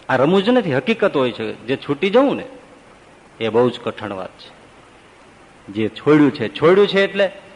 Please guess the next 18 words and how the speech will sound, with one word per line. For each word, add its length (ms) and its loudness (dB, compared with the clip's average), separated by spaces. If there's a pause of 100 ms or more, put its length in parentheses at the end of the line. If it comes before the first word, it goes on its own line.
(560)
એ 60 -6
સ્ત્રી 340 -4
છોડી 360 -2
છે, 300 -4
ધન 200 0
છોડ્યું 360 -4
છે, 160 -10
દ્રવ્ય 400 -2
છોડ્યું 320 -8
છે, 140 -14
પરિવાર 440 0
છોડ્યો 320 -8
છે, 160 -14
માન 360 -2
પ્રતિષ્ઠા 520 -8
બધું 260 -2
છોડ્યું 360 -6
છે. 100 -20